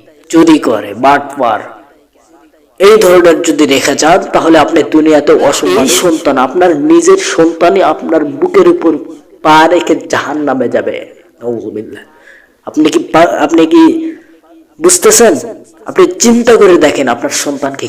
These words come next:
কি বানাচ্ছেন আপনি। চলতেছে নতুন বছর, বক্স না বাজালে নাকি নতুন বছর উদযাপনই করা যাবে না, হ্যাঁ? আপনার সন্তানের দায়িত্ব আপনার, আপনার সন্তান হচ্ছে আমানত,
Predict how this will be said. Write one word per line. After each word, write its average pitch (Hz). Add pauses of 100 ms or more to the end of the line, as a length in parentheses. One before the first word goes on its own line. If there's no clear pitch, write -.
কি 320
বানাচ্ছেন 113
আপনি। 147 (760)
চলতেছে 117 (1000)
নতুন 151
বছর, 131 (680)
বক্স 185
না 185
বাজালে 170
নাকি 165
নতুন 165
বছর 151
উদযাপনই 143
করা 117
যাবে 110
না, 107
হ্যাঁ? 185 (420)
আপনার -
সন্তানের 151
দায়িত্ব -
আপনার, 113 (500)
আপনার 156
সন্তান 151
হচ্ছে 139
আমানত, 117